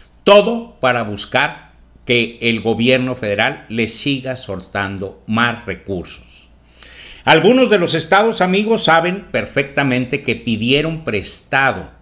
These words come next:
a instituciones financieras internacionales para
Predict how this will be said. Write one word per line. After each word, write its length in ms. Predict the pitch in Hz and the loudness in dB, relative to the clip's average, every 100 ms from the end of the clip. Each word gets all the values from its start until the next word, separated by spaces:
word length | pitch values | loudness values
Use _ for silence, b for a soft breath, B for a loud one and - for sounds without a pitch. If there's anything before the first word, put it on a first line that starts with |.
| _ _ | _ _
a 160 | - 120 | -2 0
instituciones 1120 | 120 117 - 117 - 117 - 143 147 156 156 | -2 -6 -10 -10 -8 -8 -6 -4 -4 -4 -8
financieras 800 | 120 110 104 101 117 110 104 - | -8 -6 -8 -6 -6 -6 -6 -2
internacionales 1400 | 175 208 - 139 104 131 143 - 110 92 92 82 80 - B B B B _ _ | 0 0 -2 -4 -4 -6 -6 -8 -10 -6 -6 -8 -14 -18 B B B B _ _
para 400 | 165 165 165 - | 2 2 0 -4